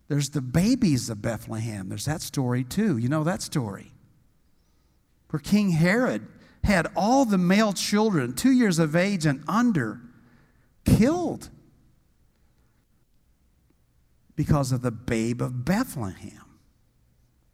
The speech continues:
What would it have been like to be a parent in that day when there was a rap at the door?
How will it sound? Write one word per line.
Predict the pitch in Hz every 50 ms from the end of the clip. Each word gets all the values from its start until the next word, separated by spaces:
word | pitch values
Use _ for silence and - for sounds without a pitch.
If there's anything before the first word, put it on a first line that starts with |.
| _ _ _ _ _ _ _ _ _ _ _ _ _ _ _ _ _ _ _ _ _ _ _ _ _ _ _ _ _ - - - - - _ -
What | - 170 254 285
would | 285 294
it | 269
have | 196 143 135
been | 160 156 147 143
like | 170 214 262 277 269
to | - 175
be | 147 151 139
a | 131
parent | - - - - 208 285 320 294 -
in | 156 151
that | 151 147 139 139
day | 143 208 240 269 262
when | 196 160
there | 151
was | 143 120 139
a | 139
rap | 135 147 190 240 262 269 - -
at | 170 -
the | - 131
door? | 117 120 107 160 214 262 302 294 240 135 95 - -